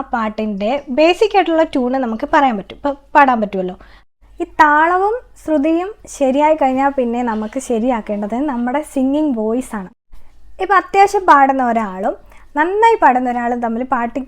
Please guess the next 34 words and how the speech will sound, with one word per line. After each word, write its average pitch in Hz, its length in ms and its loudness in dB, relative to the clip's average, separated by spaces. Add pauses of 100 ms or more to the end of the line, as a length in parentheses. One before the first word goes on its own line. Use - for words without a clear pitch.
(140)
പാടി 311 220 4
കഴിയുമ്പോഴത്തേക്കും 240 680 -2
നമുക്ക് 370 220 -8
തോന്നും, 269 240 -4 (480)
ആം, 330 320 0 (560)
ആദ്യം 359 180 4
പറഞ്ഞ 294 220 4 (100)
ആളുടെ 262 300 0
പാട്ടിൽ 254 560 -2 (140)
പാട്ട് 359 300 0
ഓക്കെയാണ്, 262 320 0 (100)
പക്ഷേ 285 220 0 (320)
അതിലും 320 360 2
ബെറ്ററായിട്ട് 311 460 2
മറ്റേ 285 320 -2
ആൾ 233 80 0
പാടിയല്ലോ. 196 440 -6 (220)
അപ്പോൾ 330 140 -4 (100)
എന്താണ് 339 340 2
ആ 247 120 -2
വ്യത്യാസം? 196 500 -10 (1160)
അങ്ങനെയുള്ള 415 500 4
ഒരു 339 80 4
ലെവലിലേക്ക് 277 580 4 (220)
ഉയരാനായിട്ട് 294 580 0
എന്ത് 262 160 -2
ചെയ്യണം? 208 300 -6 (440)
അപ്പോൾ 320 200 -2
ശ്രുതിയും 330 420 2
താളവും 311 380 6
ഓക്കെ 254 160 0
ആയിക്കഴിഞ്ഞാൽ 240 300 -2
പിന്നെ 254 240 -2
നമ്മൾ 233 180 0